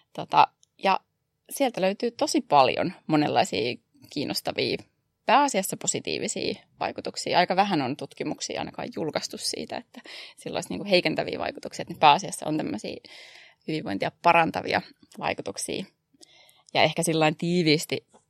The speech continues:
tiiviisti, jos niitä vähän nyt on äskeisen luokittelun mukaan vähän sillain listailee, niin semmoiseen fyysiseen hyvinvointiin, ne monesti on tämmöiseen niinku stressiin ja kognitiiviseen palautumiseen liittyviä tekijöitä, sykkeeseen, verenpaineeseen, tarkkaavaisuuteen,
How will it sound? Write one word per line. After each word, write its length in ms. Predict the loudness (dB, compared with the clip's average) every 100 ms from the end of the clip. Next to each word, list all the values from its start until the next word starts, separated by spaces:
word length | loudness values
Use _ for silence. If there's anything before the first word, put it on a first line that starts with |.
| _ _ -20 _ _
tiiviisti, 500 | 0 4 6 6 4
jos 160 | 0 0
niitä 180 | -2 -4
vähän 180 | -2 -2
nyt 180 | 2
on 60 | 6
äskeisen 400 | 6 4 -4 -2
luokittelun 500 | -2 -4 -4 -2 -2
mukaan 280 | 0 0 0
vähän 220 | -4 -6
sillain 300 | -4 0 0
listailee, 540 | -2 -2 0 0 -2
niin 140 | -4 -8 _ -20 -20 -20 _
semmoiseen 400 | _ -8 -6 -6
fyysiseen 520 | -6 -4 -4 -2 -2 -2
hyvinvointiin, 520 | -2 -4 -4 -2 0
ne 60 |
monesti 360 | 2 2 0 0
on 80 | 2
tämmöiseen 400 | 2 2 0 -2
niinku 200 | -2 -4
stressiin 800 | -4 -2 -2 -2 -2 -2 0 2
ja 180 | 2 0 -6 -20 -18 -4
kognitiiviseen 1000 | 0 2 2 2 2 0 2 2 2 -2 _ _ _ _ _ _ _
palautumiseen 760 | 2 4 4 0 0 0 0 0
liittyviä 400 | -2 -4 -2 -2
tekijöitä, 480 | -4 -6 -4 -4 -4
sykkeeseen, 800 | -6 -10 -6 -4 -2 -2 -2 -2
verenpaineeseen, 1000 | -2 -4 -2 -2 -2 -4 -6 -6 -6 -4
tarkkaavaisuuteen, 1200 | -4 -4 -4 -2 0 -2 -4 -8 -6 -4 -2